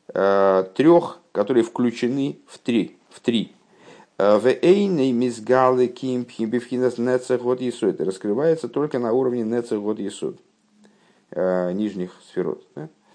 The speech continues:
Э, лоши нецех год есейд ацмон, ацмон, клулим гамкен миэсэр. Но единственное, что она, э, существует в режиме,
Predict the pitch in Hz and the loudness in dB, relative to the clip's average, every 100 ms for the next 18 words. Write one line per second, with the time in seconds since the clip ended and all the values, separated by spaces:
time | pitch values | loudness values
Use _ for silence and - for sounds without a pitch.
0 | - - - - _ _ _ _ _ - | -20 -20 -20 -20 _ _ _ _ _ 6
1 | 127 135 131 131 127 127 180 180 127 123 | 8 10 6 2 2 2 2 2 0 0
2 | 127 123 123 135 127 127 131 135 135 170 | 0 -2 -2 -2 2 2 0 -4 0 2
3 | 156 101 123 - 170 175 175 175 131 131 | 2 0 -2 -2 2 4 4 0 -2 -2
4 | 135 123 131 127 135 131 123 156 185 147 | -2 0 0 0 -2 -2 -2 -2 -2 -2
5 | 139 135 143 123 78 - - 104 117 113 | -2 0 2 4 2 -2 -8 -6 -6 -6
6 | 104 98 95 82 98 95 87 87 - - | -6 -6 -6 -4 -4 -4 -4 -8 -8 -8
7 | 67 - - - - 202 226 180 - - | -8 -10 -18 -16 -8 -4 -4 -6 -14 -10
8 | 98 98 104 104 120 151 202 | -10 -4 -4 -2 -2 -2 -6